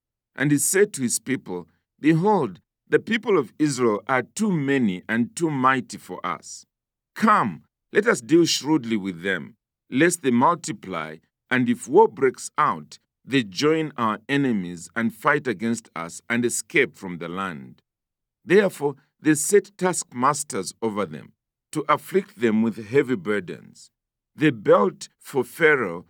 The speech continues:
store cities, Pithom and Ramses. But the more they were oppressed, the more they multiplied, and the more they spread abroad. And the Egyptians were in dread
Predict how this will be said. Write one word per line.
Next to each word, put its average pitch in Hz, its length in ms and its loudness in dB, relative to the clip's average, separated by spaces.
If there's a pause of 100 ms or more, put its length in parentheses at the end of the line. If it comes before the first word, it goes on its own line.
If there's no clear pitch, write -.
store - 480 0
cities, - 760 -6 (600)
Pithom 107 640 0 (260)
and 113 360 0
Ramses. - 880 -4 (520)
But 165 160 2
the 160 100 4
more 196 380 4
they 143 180 -2
were 131 240 4
oppressed, 117 640 -4 (260)
the 135 160 0
more 160 280 2
they 139 140 2
multiplied, 92 920 -2 (400)
and 165 160 2
the 147 100 6
more 175 280 0
they 135 100 -2
spread 120 480 -2
abroad. 90 460 -6 (720)
And 139 180 0
the 156 60 2
Egyptians 151 600 -2
were 117 220 4
in 117 200 0
dread 135 460 0